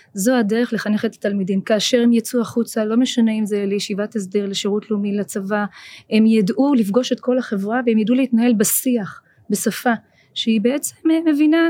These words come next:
שלפנינו אדם מהחברה הישראלית באשר הוא, ולדעת,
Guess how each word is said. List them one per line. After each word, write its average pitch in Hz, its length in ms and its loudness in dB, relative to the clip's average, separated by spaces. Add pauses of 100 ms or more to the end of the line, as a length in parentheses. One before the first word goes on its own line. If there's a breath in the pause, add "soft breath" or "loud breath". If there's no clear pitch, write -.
שלפנינו 262 840 2
אדם 240 300 2
מהחברה 226 380 2
הישראלית 233 600 0 (160)
באשר 240 380 0
הוא, 226 300 0 (320 loud breath)
ולדעת, 269 320 2